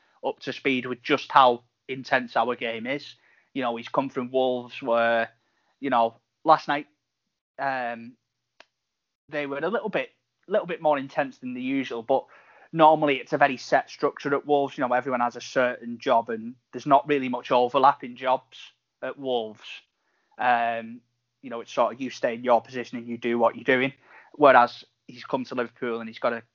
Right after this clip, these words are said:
adjust to, you know, being a lot more dynamic. Um, so it was, I think it was the right decision to leave him out,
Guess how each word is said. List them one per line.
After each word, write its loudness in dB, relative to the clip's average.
adjust -10
to, 0
you -8
know, 2
being -4
a 0
lot 4
more 4
dynamic. -2
Um, -2
so -8
it -18
was, -20
I -6
think -6
it -14
was -14
the -8
right 2
decision -10
to -10
leave -6
him -6
out, 4